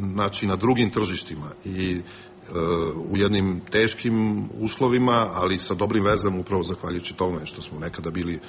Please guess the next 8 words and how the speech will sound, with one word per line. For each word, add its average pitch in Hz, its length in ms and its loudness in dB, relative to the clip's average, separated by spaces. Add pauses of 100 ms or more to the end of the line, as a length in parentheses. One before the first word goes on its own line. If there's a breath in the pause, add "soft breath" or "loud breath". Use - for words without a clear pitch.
(340 loud breath)
u 80 60 -8
Genexu, 98 420 2
uspeli 92 280 0
smo 90 180 -2
da, 90 140 4
da 87 140 0
napravimo 85 360 0
ovo 78 260 -6